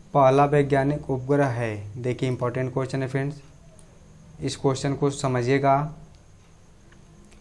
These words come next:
देखिए पूछा गया विदेशी भूमि से छोड़ा गया भारत का पहला वैज्ञानिक उपग्रह, तो देखिए friends जो विदेशी भूमि से छोड़ा गया था उपग्रह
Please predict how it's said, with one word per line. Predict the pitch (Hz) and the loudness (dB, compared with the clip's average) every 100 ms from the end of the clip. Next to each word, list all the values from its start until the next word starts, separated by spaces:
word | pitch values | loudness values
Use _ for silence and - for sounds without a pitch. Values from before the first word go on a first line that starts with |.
| - - - - | -20 -20 -14 0
देखिए | 135 131 143 | 2 4 2
पूछा | 139 131 143 | 2 0 4
गया | 143 | 4
विदेशी | 143 131 127 135 135 180 170 | 4 2 4 4 4 2 2
भूमि | 123 117 113 | 2 -2 -2
से | 120 | -4
छोड़ा | - 123 127 | -2 4 4
गया | 131 135 123 | 6 2 2
भारत | 113 123 131 | 2 2 2
का | 143 | 0
पहला | 131 120 120 | 2 2 4
वैज्ञानिक | 127 131 123 160 165 131 | 4 2 0 0 0 -2
उपग्रह, | 127 120 131 135 143 - - _ _ - _ _ _ - - | -4 -2 0 0 -2 -10 -20 _ _ -20 _ _ _ -20 -20
तो | - 131 | -4 0
देखिए | 135 131 139 | 0 2 2
friends | 143 135 151 - - - - | 2 -2 -4 -8 -20 -20 -4
जो | 131 | -2
विदेशी | 123 135 131 127 151 | 2 2 2 2 0
भूमि | 131 135 143 | 2 2 2
से | 143 | 2
छोड़ा | 143 127 | 0 2
गया | 131 139 | 4 4
था | 139 139 | 2 2
उपग्रह | 135 139 143 156 | 2 0 0 -2